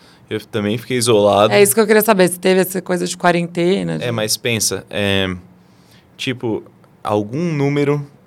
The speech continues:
Speaker 1: não quero falar besteira aqui,
Speaker 2: Uhum.
Speaker 1: mas algum número entre dez e vinte por cento da população vai tá com a bactéria incubada. Tipo,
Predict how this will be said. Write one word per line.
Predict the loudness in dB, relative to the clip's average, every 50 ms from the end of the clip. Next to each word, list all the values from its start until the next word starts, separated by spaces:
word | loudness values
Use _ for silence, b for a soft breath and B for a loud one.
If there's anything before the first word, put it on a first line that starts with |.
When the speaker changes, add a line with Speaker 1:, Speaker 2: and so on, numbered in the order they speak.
| _ _ -12
Speaker 1:
não | -10 -10
quero | -6 -2 -2 -2 -2
falar | 0 -2 -2 0
besteira | 0 -2 -4 -4 -4 -2 0 0 2 2 0
aqui, | -2 -4 -6 -10 -8
Speaker 2:
Uhum. | -6
Speaker 1:
mas | -6 -4 -4 -4 -4 -6 -10 -10 -8
algum | -4 -4 -4 -4 -4 -4 -4
número | -2 -2 0 0 0 0 0 0 -2 -4 -6 _ b b b b b b b b
entre | -10 -8 -8 -8 -6 -6 -8 -8
dez | -2 2 4 4 4 4 2 -2 -4
e | -6
vinte | -6 -6 -6 -6 -8 -8
por | -12 -12 -10 -6
cento | -4 -2 -2 -2 -2 -2 -4 -8 -10 -10 -12 _ _ _ _ _
da | -6 0 0 0
população | 2 0 -4 -4 -4 -4 -2 -2 -2 -2 -2 -2 -4 -8 -12 -16 -20 -20 _ b b b b b b b b b b b b _ _ -6
vai | 0 2 2 2
tá | 2 2 0 0 0 0
com | -2 -6
a | -6 -4
bactéria | -4 -6 -6 -4 -2 -2 0 0 0 -2 -2 -4 -8 -16 _ _ _
incubada. | -8 -8 -6 -6 -4 -2 -2 -4 -4 -8 -14 -20 -20 _ _ _ b b b b b b _
Tipo, | -16 -14 -14 -14 -14 -14 -14 -14